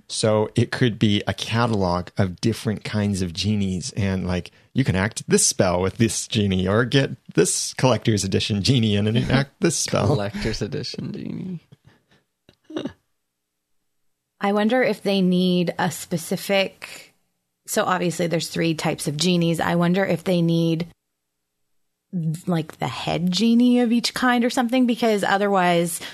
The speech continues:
Speaker 3: you would think Jafar would just find another genie from a bottle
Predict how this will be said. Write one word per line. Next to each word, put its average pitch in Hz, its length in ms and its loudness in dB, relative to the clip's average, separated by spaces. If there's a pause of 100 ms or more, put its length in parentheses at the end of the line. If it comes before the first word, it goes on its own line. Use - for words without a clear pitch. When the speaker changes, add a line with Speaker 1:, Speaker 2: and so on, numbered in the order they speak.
(220)
Speaker 3:
you 185 300 2
would 175 180 0
think 175 380 -2
Jafar 170 520 2
would 165 200 0
just 156 340 -4
find 147 360 0
another 147 360 0
genie 147 460 0
from 147 200 -2
a 147 80 0
bottle 147 520 0